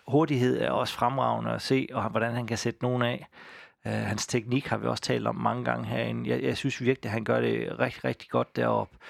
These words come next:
Øhm, selvfølgelig kommer der jo perioder, hvor at det så kan gå lidt ned ad bakke.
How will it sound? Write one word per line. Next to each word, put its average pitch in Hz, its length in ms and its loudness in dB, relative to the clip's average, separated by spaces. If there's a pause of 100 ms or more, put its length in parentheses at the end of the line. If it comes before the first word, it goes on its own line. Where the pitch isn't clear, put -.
(440)
Øhm, 104 640 0 (100)
selvfølgelig 139 640 2
kommer 139 260 2
der 113 80 2
jo 110 60 0
perioder, 120 600 4
hvor 113 340 2
at - 160 -6
det 117 100 -4
så 123 140 -2
kan 120 140 -6
gå 113 100 0
lidt 120 200 2
ned 123 120 2
ad 110 60 2
bakke. 113 360 0